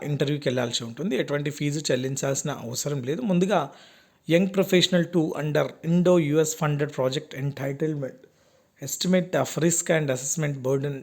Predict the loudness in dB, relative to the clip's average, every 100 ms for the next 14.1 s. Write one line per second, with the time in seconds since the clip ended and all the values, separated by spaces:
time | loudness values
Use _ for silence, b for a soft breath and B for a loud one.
0 | -14 _ b b b _ -10 -8 -2 0
1 | 0 -2 -8 -10 _ _ -20 -16 -2 0
2 | 0 -2 -4 -6 -4 0 2 0 0 -6
3 | -6 -8 -4 -4 -6 b b b -2 2
4 | 4 6 6 4 B -20 _ -4 -2 -2
5 | -4 0 0 2 2 0 -6 -8 -4 -2
6 | 0 0 0 0 -2 0 0 0 -4 -4
7 | -6 -4 -4 -2 0 0 -2 -6 -6 -8
8 | -6 0 0 0 -2 -4 -4 -4 -2 -4
9 | b b b b b b b _ _ -10
10 | -6 -4 0 0 2 4 4 4 2 4
11 | 0 2 0 0 -2 -2 0 0 0 -2
12 | -4 -4 -8 b b _ -8 -4 0 0
13 | 0 -2 2 2 2 2 2 4 4 2